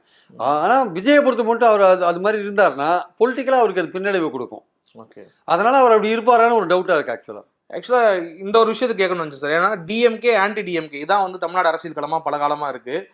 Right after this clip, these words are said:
Speaker 2: அந்த கட்டமைப்புக்குள்ள தான் அரசியல் கிட்டத்தட்ட இயங்கிக்கிட்டு இருக்கு. வெற்றி யார் பெறாங்கிறதுன்னு ஒரு பக்கம். அதுல திரும்ப ஒரு ஜெனரேஷன் கிட்ட திமுக ஒவ்வாமையை கடத்திட்டாரோ விஜய்? திமுகனா,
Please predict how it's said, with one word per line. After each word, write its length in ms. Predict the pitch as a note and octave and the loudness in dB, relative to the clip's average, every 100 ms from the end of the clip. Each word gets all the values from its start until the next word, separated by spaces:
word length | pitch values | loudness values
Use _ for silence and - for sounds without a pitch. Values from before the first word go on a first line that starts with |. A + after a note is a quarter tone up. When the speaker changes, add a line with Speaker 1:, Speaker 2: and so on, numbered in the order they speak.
| _ _ _ - | _ _ _ -10
Speaker 2:
அந்த 200 | F3 F#3+ | -4 -2
கட்டமைப்புக்குள்ள 580 | G3+ A#3+ A3+ G3+ F#3+ | 0 0 -2 -2 0
தான் 120 | G3 G#3 | 2 2
அரசியல் 260 | G3 G#3 | 0 -4
கிட்டத்தட்ட 380 | E3+ E3+ F3+ E3 | -8 -6 -4 -2
இயங்கிக்கிட்டு 360 | F3 F3 D3 C#3+ | -2 -4 -10 -10
இருக்கு. 260 | C3 C#3+ | -12 -8
வெற்றி 260 | D#3+ D#3+ A#3+ | -8 -2 4
யார் 220 | G3 F#3+ | 4 4
பெறாங்கிறதுன்னு 540 | F3+ F3 E3+ E3 D#3 | 0 0 -2 -6 -6
ஒரு 120 | D3 C3+ | -8 -8
பக்கம். 380 | B2+ C#3 F#3+ _ _ _ _ _ - | -12 -12 -12 _ _ _ _ _ 0
அதுல 600 | G3 C4+ C#4+ C#4+ A#3+ F#3+ F3 | 2 4 4 4 4 4 0
திரும்ப 260 | - E4+ E4 | -2 0 4
ஒரு 120 | C4+ | 4
ஜெனரேஷன் 460 | A3 A3+ B3+ B3 A3+ | 4 2 0 -2 -6
கிட்ட 180 | G#3 A3 | -4 -6
திமுக 420 | A#3+ A#3+ A#3 G#3+ | -6 -6 0 2
ஒவ்வாமையை 680 | G3 G#3 G#3 F#3+ G3+ F#3+ D#3+ | 4 2 2 -2 -2 -2 -2
கடத்திட்டாரோ 520 | E3+ F3+ E3 D3+ C#3 | -4 -4 -4 -4 -4
விஜய்? 320 | C3+ D3 B2+ _ _ _ _ - | -8 -10 -10 _ _ _ _ -8
திமுகனா, 460 | A3+ A3+ A3 G#3 | -6 -2 2 4